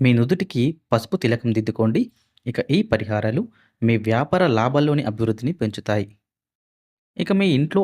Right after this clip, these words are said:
ఆర్థిక సమస్యలుంటే గనక గురువారం రోజున ఆనందం, సంపదను ఆహ్వానించడానికి ఇది సరైన రోజు. ఉదయం పరిశుభ్రంగా స్నానం చేయండి. విష్ణు భగవానుణ్ణి, లక్ష్మీదేవిని పూజించండి. ప్రసాదంగా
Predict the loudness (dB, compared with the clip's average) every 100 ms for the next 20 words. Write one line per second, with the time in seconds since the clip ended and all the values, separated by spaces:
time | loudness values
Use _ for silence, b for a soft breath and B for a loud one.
0 | 2 0 0 -2 0 0 -2 -2 -4 -2
1 | -2 -2 0 -2 -4 _ _ _ _ 0
2 | 2 4 2 0 0 -2 -2 -6 _ _
3 | -2 0 2 2 0 0 0 0 0 0
4 | 0 -2 0 -2 -2 -4 -4 -4 -6 -4
5 | -4 -2 0 0 0 -2 -4 -10 _ _
6 | _ _ _ _ _ _ 0 2 2 2
7 | -2 -2 -2 -2 -2 0 0 0 -2 -2
8 | -2 -4 -4 -2 0 -2 -2 _ _ _
9 | _ -2 0 0 0 2 2 2 2 0
10 | -2 -6 _ _ -2 -2 -2 -2 -2 0
11 | -2 -2 -4 -4 -4 -4 -4 -6 _ _
12 | _ b b b -4 -2 0 0 0 -2